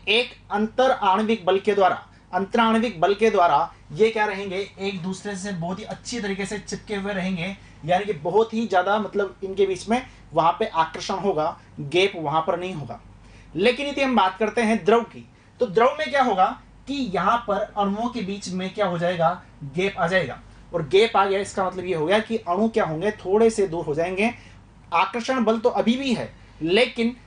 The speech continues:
जब ठोस की बात की गई थी, तब वहां पे अंतराणविक आकर्षण बल ज्यादा था, लेकिन यदि हम बात करते हैं यहाँ पे, तो अंतराणविक आकर्षण बल उससे थोड़ा सा कम है। और यदि हम बात करते हैं यहाँ पे आगे गैस की, तो गैस में क्या होता है?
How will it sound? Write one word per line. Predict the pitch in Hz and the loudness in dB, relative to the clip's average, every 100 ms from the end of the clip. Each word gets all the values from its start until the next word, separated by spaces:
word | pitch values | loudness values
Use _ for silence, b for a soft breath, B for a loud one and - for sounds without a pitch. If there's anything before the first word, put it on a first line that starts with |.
| - 143 | -16 0
जब | 208 | 0
ठोस | 214 - 202 208 | 0 0 0 0
की | 254 | 0
बात | 226 202 - | 2 2 0
की | 220 | -2
गई | 196 | -2
थी, | 185 220 | -2 -6
तब | 226 226 | -2 0
वहां | 175 165 208 202 | 0 2 2 2
पे | 160 185 - B 165 | -2 -4 -8 B -2
अंतराणविक | 185 214 214 190 190 202 | -2 2 4 4 2 -2
आकर्षण | - 160 156 160 - 190 | 0 0 0 -4 -4 -2
बल | 165 165 | 0 0
ज्यादा | 139 139 180 | 2 4 2
था, | 196 214 - b b | 0 -6 -8 b b
लेकिन | 175 196 214 | 0 0 0
यदि | 202 | 0
हम | 202 151 | 0 2
बात | 147 - | 0 0
करते | 196 196 | -4 -4
हैं | 202 196 | -4 -2
यहाँ | 180 175 | -2 0
पे, | 226 | -2
तो | 226 | -2
अंतराणविक | 208 185 190 202 214 214 - | -4 -4 -2 2 2 2 0
आकर्षण | 160 - - 190 | -2 -2 -8 -4
बल | 175 226 - B | -2 -2 -4 B
उससे | 214 220 254 | -2 0 -2
थोड़ा | 226 160 160 | 0 2 2
सा | 262 294 - - | 2 0 -4 0
कम | 269 | 0
है। | 220 - - - - - - - - - - | 0 -6 -18 -20 -20 -20 -20 -20 -20 -6 0
और | 247 | 2
यदि | 269 302 | 2 2
हम | 269 | 4
बात | 233 - | 2 2
करते | 240 226 | 0 0
हैं | 262 | 0
यहाँ | 208 196 | 0 2
पे | 220 | 2
आगे | 196 202 | 2 2
गैस | 175 214 - | 0 0 -2
की, | 185 202 B B B | -14 -16 B B B
तो | 226 | 0
गैस | 202 202 262 247 | 4 4 2 0
में | 254 | 0
क्या | 226 | 2
होता | 190 156 175 | 2 2 2
है? | 151 208 | 4 0